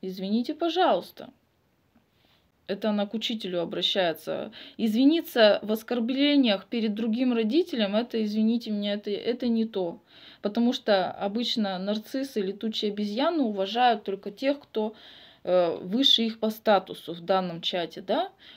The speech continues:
А если это равный тебе, то зачем? Можно и грязью поливать, можно оскорблять.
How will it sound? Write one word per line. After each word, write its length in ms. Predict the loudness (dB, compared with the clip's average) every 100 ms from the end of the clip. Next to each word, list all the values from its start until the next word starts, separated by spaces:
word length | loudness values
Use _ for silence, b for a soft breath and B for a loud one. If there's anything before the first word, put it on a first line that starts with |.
| -4
А 80 |
если 360 | 0 0 0 0
это 200 | 2 4
равный 460 | 6 6 6 2 0
тебе, 360 | -4 -4 -4
то 320 | -2 0 0
зачем? 380 | 0 -4 -2 -4
Можно 360 | 0 0 2 0
и 100 | 0
грязью 500 | 2 4 2 2 -4
поливать, 540 | -2 0 2 2 2
можно 340 | 0 -2 -2 -4
оскорблять. 720 | -6 -10 -8 0 0 0